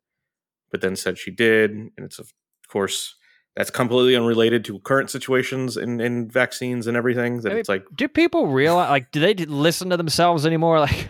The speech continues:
Speaker 2: "Okay, we have to go see what everything she's ever said." <laughs> Ha, ha, ha,
Speaker 1: Yep.
Speaker 2: we gotcha! Wait, covid didn't exist back then. She was talking about, you know,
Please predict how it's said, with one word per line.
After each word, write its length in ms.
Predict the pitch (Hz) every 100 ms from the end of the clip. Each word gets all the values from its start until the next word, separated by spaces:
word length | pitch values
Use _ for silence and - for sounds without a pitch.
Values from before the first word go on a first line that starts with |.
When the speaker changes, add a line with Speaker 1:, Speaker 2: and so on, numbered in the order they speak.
| -
Speaker 2:
"Okay, 140 | - 127
we 60 |
have 100 | 127
to 40 | 127
go 40 | 123
see 140 | 143
what 160 | 127 127
everything 320 | 143 143 139
she's 240 | 147 143
ever 180 | 139 131
said." 380 | - 139 131 120 -
<laughs> 140 | - -
Ha, 160 | 262 196 -
ha, 280 | 254 233 -
ha, 520 | 233 320 302 277 254
Speaker 1:
Yep. 80 | 226
Speaker 2:
we 80 | 214
gotcha! 720 | 170 196 254 - - 190 156
Wait, 300 | 175 175 143 - - - - _ _ -
covid 180 | 147
didn't 160 | 151 147
exist 300 | 131 143 127
back 240 | 131 117
then. 160 | 123 110
She 120 | -
was 140 | 139 -
talking 260 | 131 127
about, 320 | 127 127 127
you 80 | 131
know, 280 | 117 113